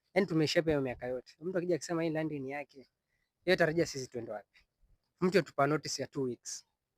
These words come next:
Two weeks hizo kweli, n-, wewe kama kweli mtu wa kawaida, yeye sasa yeye mwenyewe tumpatie hizo two weeks. Ataweza kufanya kenye anataka sisi tufanye? Hiyo vitu vingine sote ni wanadamu. Tusitumie maguvu kumwonea ule mnyonge aliyo chini. Sote ni wanadamu na sote serikali ni yetu.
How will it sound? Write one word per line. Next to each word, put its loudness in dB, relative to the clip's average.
Two 6
weeks 6
hizo 0
kweli, 2
n-, -4
wewe 4
kama 0
kweli 2
mtu -6
wa -10
kawaida, -8
yeye 8
sasa 2
yeye 6
mwenyewe -2
tumpatie -6
hizo -2
two -8
weeks. -6
Ataweza 6
kufanya 0
kenye 0
anataka 0
sisi -8
tufanye? -6
Hiyo 0
vitu -4
vingine 4
sote -2
ni 0
wanadamu. -6
Tusitumie 2
maguvu 0
kumwonea 2
ule 6
mnyonge 2
aliyo -6
chini. -10
Sote 2
ni 4
wanadamu 0
na -2
sote -4
serikali -4
ni -10
yetu. -20